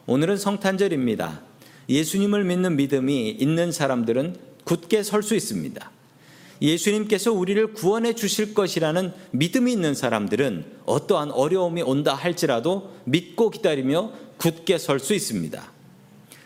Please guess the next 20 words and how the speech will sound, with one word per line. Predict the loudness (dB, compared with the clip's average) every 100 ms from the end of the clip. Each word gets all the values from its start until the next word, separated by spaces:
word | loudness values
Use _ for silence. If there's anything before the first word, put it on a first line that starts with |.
| -20 -20 -2
예수님은 | 0 2 0 2 2
우리의 | 2 0 0
구원자이십니다. | 0 0 2 0 0 -2 -2 -4 -8 -14 -4
구원자 | 0 2 2 0
되신 | 0 -2 0 0 -2 -2
예수 | 0 0 0 0
그리스도를 | 0 0 0 2 2 -2 -8 -8 0
온전히 | 2 2 2 2 0 -2 -6 -2
믿고 | 0 0 2 2 2
의지하는 | 2 0 0 -2
저와 | 0 2 0
성도님들이 | 0 -2 0 0 2 2 0 2
될 | 0
수 | 0 -2
있기를 | -2 0 0 0 -2 -14 -20 -12
주의 | 0 2 2
이름으로 | 0 -2 0 0 -2 0
간절히 | 0 2 0 0
축원합니다. | -2 -2 0 2 2 0 2 0 -2 -8 -20 -20 -6
아멘. | 0 2 2 0 -2 -6 -8 -10